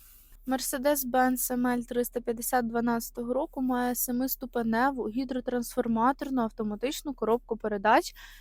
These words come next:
сім G Tronic Plus, що славиться плавним перемиканням передач, надійністю та високим ресурсом.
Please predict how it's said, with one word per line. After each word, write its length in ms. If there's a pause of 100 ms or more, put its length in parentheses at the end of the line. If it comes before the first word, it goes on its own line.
сім 440
G 280
Tronic 280 (160)
Plus, 340 (300)
що 160
славиться 640
плавним 520
перемиканням 720
передач, 720
надійністю 800 (380)
та 140
високим 680 (200)
ресурсом. 680